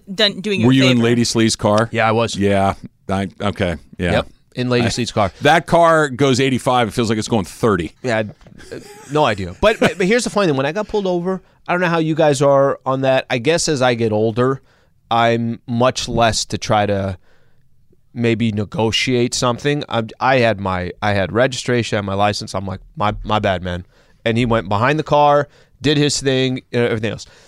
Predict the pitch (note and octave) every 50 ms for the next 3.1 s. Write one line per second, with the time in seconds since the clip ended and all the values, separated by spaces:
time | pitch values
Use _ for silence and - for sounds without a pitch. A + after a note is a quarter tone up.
0 | _ _ - - - - - A#2 B2 D#3+ D3+ C#3+ C3 C3+ C3+ C3+ C3+ D3+ F#3 G#3
1 | G3+ - A3+ A3+ A#3 - - A2+ A2+ A#2+ C3 B2 G2+ G#2+ B2 _ _ _ _ _
2 | _ _ _ - A#2 B2+ C3+ D#3 G3+ A#3+ A#3+ - - - D#3+ C3+ C3+ C3+ C3+ B2
3 | -